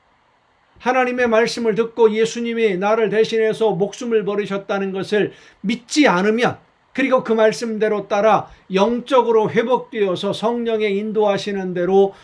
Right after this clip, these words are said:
순종하지 않으면 영원한 형벌에 들어가고, 하나님이 원하시는 말씀대로 순종해야만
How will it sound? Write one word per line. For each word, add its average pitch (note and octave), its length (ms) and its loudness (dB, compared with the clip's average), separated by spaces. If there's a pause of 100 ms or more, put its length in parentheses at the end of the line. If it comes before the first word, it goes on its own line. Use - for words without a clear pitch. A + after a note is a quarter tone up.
순종하지 F#3 760 -6
않으면 D#3 540 -6 (280)
영원한 F3 480 -6
형벌에 F3 480 -6
들어가고, D3 580 -8 (520)
하나님이 A#3 500 -2
원하시는 G3+ 600 -4
말씀대로 F3+ 560 -6
순종해야만 E3+ 920 -6